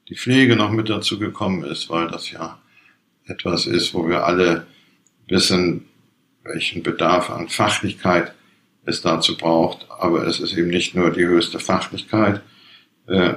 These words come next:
und dazu muss man natürlich Medikamentenzettel lesen und Arbeitspläne und, äh,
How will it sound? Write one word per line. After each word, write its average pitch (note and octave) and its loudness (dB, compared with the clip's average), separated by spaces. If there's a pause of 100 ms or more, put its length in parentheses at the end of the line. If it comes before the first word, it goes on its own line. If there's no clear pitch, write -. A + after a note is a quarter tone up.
(120)
und F#2+ -8
dazu F2+ 2
muss F2+ 0
man F2+ -2
natürlich A2+ 4
Medikamentenzettel E2 -4
lesen E2 0
und - -16
Arbeitspläne E2 0 (120)
und, - -14 (760)
äh, E2 2